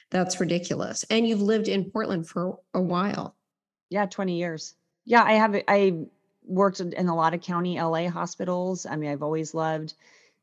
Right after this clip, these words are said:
Speaker 2: kind of inner city hospitals. I've done a lot of trauma and, and have learned over the years to identify. And, and really I was raised with, if you, if,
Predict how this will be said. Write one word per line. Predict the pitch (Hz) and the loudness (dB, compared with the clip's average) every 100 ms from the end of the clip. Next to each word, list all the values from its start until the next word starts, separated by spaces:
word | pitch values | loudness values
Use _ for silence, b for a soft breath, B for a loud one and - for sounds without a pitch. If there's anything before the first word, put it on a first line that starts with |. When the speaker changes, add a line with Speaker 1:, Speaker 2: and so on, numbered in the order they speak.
| - | -10
Speaker 2:
kind | 165 | -6
of | 147 | -6
inner | - 156 | -4 -6
city | 151 165 156 156 156 160 - | -4 -2 -2 -2 -2 -6 -10
hospitals. | 156 160 156 - 165 156 151 | -4 -2 -2 -4 -2 0 -2
I've | 139 | -4
done | 139 139 | -4 -6
a | |
lot | 139 143 | -4 -4
of | 143 | -4
trauma | - 147 151 | -6 -6 -4
and, | - - 160 - - | -6 -6 -8 -8 0
and | 180 160 | 2 2
have | 151 147 | 0 -2
learned | 151 151 151 | -2 -2 -2
over | 143 | -2
the | 143 | -2
years | 143 147 | -2 -4
to | - 139 143 - _ _ _ - | -4 -6 -8 -16 _ _ _ -4
identify. | 143 139 139 135 139 | -2 -2 -2 0 2
And, | 143 139 143 147 170 - | 0 -2 -4 -8 -12 -4
and | 175 170 151 165 | 0 0 -2 -2
really | 202 262 240 | 0 2 0
I | |
was | 214 | 0
raised | 175 170 202 196 | -2 0 -2 -2
with, | 185 | -4
if | 170 165 | -4 -6
you, | 151 - _ 165 | -10 -12 _ -6
if, | - | -6